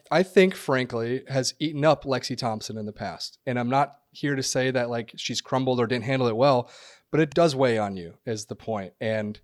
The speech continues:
I think Nelly is phenomenal. I think she has a great disposition, and I think she can actually handle the weight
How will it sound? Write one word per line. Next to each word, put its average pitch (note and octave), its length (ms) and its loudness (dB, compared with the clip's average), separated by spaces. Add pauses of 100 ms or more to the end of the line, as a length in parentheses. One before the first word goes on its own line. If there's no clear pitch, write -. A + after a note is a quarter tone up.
(480)
I D3 100 6
think D3 220 2
Nelly B2+ 460 2
is B2 140 -6
phenomenal. B2 500 0
I A#2 100 -4
think A2+ 200 -8
she A#2+ 120 -8
has A2+ 160 -4
a G#2 60 -10
great A2+ 380 -4
disposition, A2+ 800 -4
and A#2 80 -6
I A2 80 -2
think A#2+ 220 -6
she - 160 -6
can B2 300 -4
actually F#2+ 600 -10 (240)
handle A2 540 -2
the G#2+ 120 -4
weight G#2 400 -6